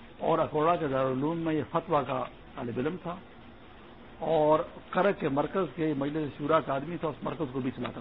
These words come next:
تھا۔ اتنے کام ہی کرتا سارے، اور اس میں کوئی ایک دن پریکٹس کر کے اپنی روزی برابر کرتا تھا۔ اور اس میں گاڑی میں بیٹھ کر کرک پر جانا آنا،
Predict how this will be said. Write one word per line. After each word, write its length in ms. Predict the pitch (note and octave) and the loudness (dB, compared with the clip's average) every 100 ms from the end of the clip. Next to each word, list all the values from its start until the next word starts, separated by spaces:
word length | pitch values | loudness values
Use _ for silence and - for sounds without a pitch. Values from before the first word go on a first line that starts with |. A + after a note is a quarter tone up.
| G#2+ | -14
تھا۔ 80 | - - - - - - - - - - - - A3 | -16 -20 -20 -20 -20 -20 -20 -20 -20 -20 -20 -14 -10
اتنے 260 | E3 E3+ | -6 -4
کام 240 | D3 C3+ B2+ | 0 0 0
ہی 60 | A#2 | -4
کرتا 240 | A#2 - A2+ - | -10 -12 -14 -14
سارے، 200 | G#2+ - - - - - - - - - | -16 -16 -18 -20 -20 -20 -20 -20 -18 -2
اور 160 | E3+ | 4
اس 80 | G#3 F3 | 4 2
میں 80 | F3 | 0
کوئی 160 | D#3 | 4
ایک 140 | E3 E3+ | 4 2
دن 40 | D#3+ | -2
پریکٹس 320 | D#3+ D3 F#3 | -4 -4 -4
کر 120 | F3+ E3 | -4 -4
کے 120 | E3+ | -4
اپنی 160 | D3+ | -2
روزی 280 | D3 D3 C#3+ B2 | 0 0 -2 -4
برابر 240 | - - - | -4 -8 -14
کرتا 160 | - | -16
تھا۔ 60 | - - - - - - - - - - - - - - - - - - - - - - - - - - - - - - - - - - - - | -18 -20 -20 -20 -20 -20 -20 -20 -20 -20 -20 -20 -20 -20 -20 -20 -20 -20 -20 -20 -20 -20 -20 -16 -14 -14 -18 -20 -20 -20 -20 -20 -20 -20 -20 -12
اور 380 | C#3+ C#3+ C#3+ D3 - F3 E3+ - F3 | -4 0 0 -2 -6 -8 -8 -10 -10
اس 260 | - C#3 - | -8 -8 -6
میں 100 | D3+ B2+ | -4 0
گاڑی 180 | D#3 | 0
میں 100 | E3 | 0
بیٹھ 260 | C#3 C#3+ D3 D3+ | 0 -2 -2 -2
کر 160 | D3 C3+ | -4 -4
کرک 180 | D3+ C3 | -6 -6
پر 100 | C#3+ A#2+ | -8 -6
جانا 400 | C3 C#3 D3 C3+ | -4 -2 -2 -2
آنا، 340 | C#3+ D3+ D3+ | -4 -4 -4